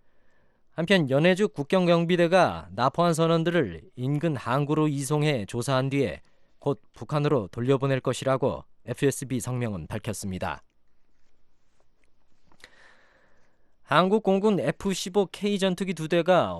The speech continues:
오늘 분쟁 지역인 독도 상공을 초계 비행했습니다. 문재인 한국 대통령은 이날 국군의 날 기념식 연설에서 이런 사실을 전했습니다. 한국 국방부도 에프 십오 케이 전투기 두 대가 독도 상공을 비행했다고 확인했습니다.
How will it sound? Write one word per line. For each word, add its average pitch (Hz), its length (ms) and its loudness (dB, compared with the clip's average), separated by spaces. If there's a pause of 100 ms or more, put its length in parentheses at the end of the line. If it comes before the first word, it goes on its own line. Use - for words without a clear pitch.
오늘 143 420 0
분쟁 147 320 2
지역인 160 360 2
독도 156 420 -2
상공을 151 560 -2
초계 170 320 -4
비행했습니다. 117 800 -4 (680)
문재인 151 340 2
한국 175 240 2
대통령은 185 480 0
이날 175 460 2
국군의 165 440 0
날 175 200 4
기념식 147 580 -2
연설에서 135 680 0
이런 123 300 -2
사실을 117 340 -6
전했습니다. 101 720 -6 (840)
한국 185 280 2
국방부도 180 800 2 (380)
에프 143 200 -4
십오 180 240 -2
케이 185 260 0
전투기 147 440 -4
두 120 180 -10
대가 135 460 0 (200)
독도 156 320 -4
상공을 151 440 0
비행했다고 123 580 -4
확인했습니다. 104 800 -4